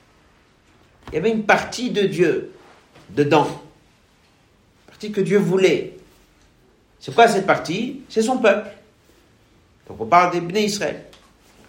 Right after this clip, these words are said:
Après il dit, Yaakov Hevel Nachalato. Yaakov, c'est une corde tressée à triple. Trois, trois, trois fils, corde. Yaakov, c'est qui ?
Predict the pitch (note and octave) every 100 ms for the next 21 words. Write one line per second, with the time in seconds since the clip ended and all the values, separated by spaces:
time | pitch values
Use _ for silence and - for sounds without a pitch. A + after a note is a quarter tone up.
0 | _ _ - _ _ F3 F3+ C3+ G#2+ D#3+
1 | - - - _ - - _ _ _ _
2 | - G3 G#3+ G#3 - C#4+ G3 - G#3+ B3
3 | A3+ A3 G3+ G3 F3+ D3+ A#2+ E2+ - _
4 | _ _ _ _ _ _ _ _ _ -
5 | F#3 G3+ G3+ B3+ C4+ A3+ - G3 G3 G3
6 | - C4+ B3+ A3 D#3+ D#3+ - - G3+ -
7 | A#3 C4 A3 G3 A#3+ G#3+ - - _ _
8 | _ G3+ F#3+ F3 G3 F#3 G#3+ G#3 G#3 G#3
9 | - - - G#3 E3 - - _ _ _
10 | _ _ _ _ _ _ _ _ _ _
11 | _ _ - - - _ B2 C3+ E3 D#3
12 | D3 B2+ B2+ E3